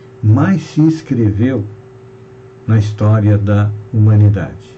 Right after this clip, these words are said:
Muitos escreveram sobre Jesus, nós dentro da doutrina espírita temos depoimentos de espíritos que conviveram com ele, dos apóstolos.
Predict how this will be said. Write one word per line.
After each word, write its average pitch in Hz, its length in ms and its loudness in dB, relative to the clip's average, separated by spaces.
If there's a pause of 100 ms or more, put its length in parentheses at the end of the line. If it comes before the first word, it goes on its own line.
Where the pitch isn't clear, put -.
(1080)
Muitos 202 380 2
escreveram 113 560 0
sobre 104 280 0
Jesus, 110 500 0
nós 104 320 0
dentro 107 360 0
da 104 160 -2
doutrina 104 460 0
espírita 104 680 -2 (680)
temos 113 500 0
depoimentos 117 840 0
de 120 120 2
espíritos 117 460 -2
que 110 120 -6
conviveram 107 600 0
com 98 160 0
ele, 139 400 0
dos 104 260 -4
apóstolos. 120 800 -4